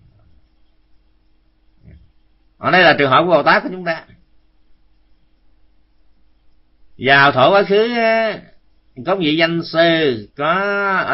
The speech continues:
rất là thông thái và dạy rất là nhiều môn đệ, trong đó Bồ Tát chúng ta là đệ tử, tử trưởng.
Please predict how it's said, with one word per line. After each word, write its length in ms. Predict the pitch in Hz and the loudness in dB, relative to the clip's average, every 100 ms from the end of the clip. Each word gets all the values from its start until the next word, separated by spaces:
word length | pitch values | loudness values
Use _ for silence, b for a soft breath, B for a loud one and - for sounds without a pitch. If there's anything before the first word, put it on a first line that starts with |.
| 147 | -4
rất 100 | - | -2
là 120 | 131 | -2
thông 180 | 147 156 | -4 -10
thái 260 | 156 170 220 | -4 -2 -2
và 60 | |
dạy 560 | 135 110 101 123 143 147 | -4 -4 -2 0 0 -2
rất 220 | 175 185 | -6 -8
là 80 | 135 | -6
nhiều 280 | 123 117 113 | -4 -4 -6
môn 220 | 120 131 | -6 -6
đệ, 320 | 104 95 117 - | -4 -2 -4 -6
trong 160 | 131 | -4
đó 180 | 131 147 | 0 0
Bồ 140 | 135 | -2
Tát 200 | 104 127 139 | -4 -6 -6
chúng 140 | 139 | -8
ta 160 | 127 110 | -4 -4
là 120 | 95 | -6
đệ 240 | 95 92 98 | -8 -10 -10
tử, 320 | 78 85 95 90 | -14 -14 -14 -14
tử 160 | 92 - | -14 -14
trưởng. 360 | 98 80 - - | -14 -14 -14 -20